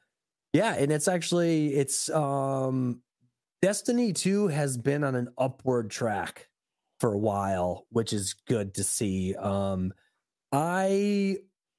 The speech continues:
I only stopped playing it because I just got kinda tired of the grind. It got really grindy. Like, there was just, you know, in, like, and it, it's a fun game. It's a looter shooter, and, and there's lots of great, there's tons of great looking guns,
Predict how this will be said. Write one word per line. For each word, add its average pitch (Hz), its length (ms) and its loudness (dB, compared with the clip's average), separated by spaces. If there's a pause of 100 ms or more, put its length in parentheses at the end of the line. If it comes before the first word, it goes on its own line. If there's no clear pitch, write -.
(240)
I 170 180 2
only 214 240 2
stopped 180 340 -2
playing 170 380 0
it 180 160 -2
because 139 320 0
I 135 80 2
just 135 260 -4
got 139 260 -4
kinda 135 260 -2
tired 135 360 -2
of 123 60 0
the 113 80 -2
grind. 113 600 -2 (580)
It 127 120 0
got 156 280 0
really 135 680 0
grindy. 113 420 -2
Like, 101 200 -4
there 110 100 0
was 107 160 -2
just, 104 240 -4
you 117 100 -2
know, 98 120 -2
in, 110 180 0
like, 98 320 -4 (260)
and 127 140 0
it, 123 160 -2
it's 131 120 -4
a 131 60 0
fun 165 220 -2
game. 156 140 2
It's 156 120 -2
a 165 60 2
looter 139 340 2
shooter, 131 560 0
and, 110 180 -2
and 113 200 0
there's 110 140 -2 (200)
lots 135 280 0
of 127 120 -2
great, 127 320 0
there's 117 200 -2
tons 220 380 0
of 113 200 -4
great 143 260 0
looking 107 300 -4
guns, 107 560 -2